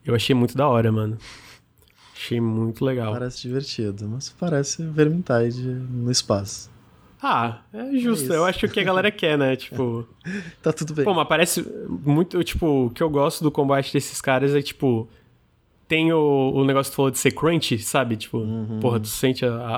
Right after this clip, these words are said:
Speaker 1: a porrada. E tá muito bem feito, mano. Tá muito bonito. Eu tava com medo, porque se tu vê o trailer original de, de revelação desse jogo, tipo, tu pensa, "Pô, mano, não é possível, vai ter um downgrade, alguma coisa", porque tá, tipo, muito caprichado. Mas vendo aí na, essa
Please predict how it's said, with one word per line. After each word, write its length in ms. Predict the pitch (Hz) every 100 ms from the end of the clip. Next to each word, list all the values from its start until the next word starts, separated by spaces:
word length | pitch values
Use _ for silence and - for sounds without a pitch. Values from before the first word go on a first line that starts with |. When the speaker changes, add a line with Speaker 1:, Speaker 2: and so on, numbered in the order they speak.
| 120
Speaker 1:
a 40 |
porrada. 420 | 110 123 120 123 113 - - -
E 60 |
tá 120 | 214
muito 240 | 190 175 247
bem 140 | 330
feito, 340 | 320 156 143 135
mano. 160 | 117
Tá 100 | 110
muito 300 | 131 139 151
bonito. 220 | 180 196 143
Eu 40 |
tava 180 | 139 143
com 140 | 143
medo, 440 | 151 151 156 143 135 - -
porque 180 | - 160
se 60 | 165
tu 60 |
vê 80 | 165
o 80 | 185
trailer 340 | 185 180 175
original 440 | 170 160 151 147 147
de, 240 | 131 135
de 120 | 123
revelação 440 | 131 131 135 127 143
desse 220 | 131 139
jogo, 440 | 117 127 175 196 131
tipo, 180 | -
tu 80 | -
pensa, 240 | - 139 135
"Pô, 160 | 151
mano, 140 | 123 110
não 40 |
é 40 | 120
possível, 240 | - 139
vai 100 | 120
ter 80 | 131
um 80 | 123
downgrade, 500 | 131 131 123 127 123
alguma 240 | 120 120
coisa", 240 | - 123
porque 160 | 123 -
tá, 140 | - 127
tipo, 400 | - 127 113 110 _ - - - -
muito 160 | 139
caprichado. 560 | - 160 185 - 165 143
Mas 240 | 131 135
vendo 240 | 135 147 160
aí 140 | 156
na, 400 | 156 143 131 123 127
essa 580 | 123 - 135 120 110